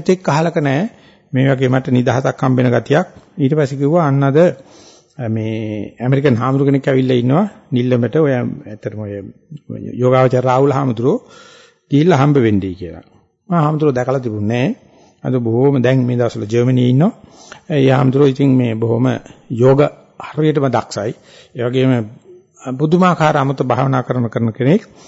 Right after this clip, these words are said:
ඉතින් මේ හාමුදුරුවෝ ගල්, මේ ලෑලි කුටියක හිටියා. මේ මම ගියාට පස්සේ මම දිහා බැලුවා නිකන් මේ ගෙට ගැරන්ටි එක ආවා වගේ. ඇවිල්ලා වාඩිවෙනකොට "මොකද ආවේ?" කියලා ඇහුවා.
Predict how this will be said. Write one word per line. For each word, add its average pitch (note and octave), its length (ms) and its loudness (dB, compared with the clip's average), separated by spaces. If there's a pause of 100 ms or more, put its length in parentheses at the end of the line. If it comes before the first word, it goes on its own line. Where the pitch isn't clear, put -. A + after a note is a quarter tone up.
(300)
ඉතින් D#3+ 240 0
මේ D3+ 160 4
හාමුදුරුවෝ D3 380 2
ගල්, C3+ 140 4 (160)
මේ B2+ 180 -2 (200)
ලෑලි C3+ 280 2
කුටියක D3 340 -2
හිටියා. A#2+ 360 -4 (300)
මේ D#3 160 -4
මම C#3+ 240 2
ගියාට D3+ 340 2
පස්සේ D#3 320 -2
මම D3 80 -2 (100)
දිහා C#3+ 200 0
බැලුවා D3 280 2
නිකන් D3 240 0
මේ C#3 180 0
ගෙට B2+ 180 0 (560)
ගැරන්ටි C3 380 -2
එක - 120 -6
ආවා G2+ 280 -4
වගේ. F2 160 -16 (1120)
ඇවිල්ලා D3 260 4
වාඩිවෙනකොට D3 400 4
"මොකද D3+ 200 4
ආවේ?" D3+ 220 6
කියලා A#2 240 -2
ඇහුවා. - 300 -16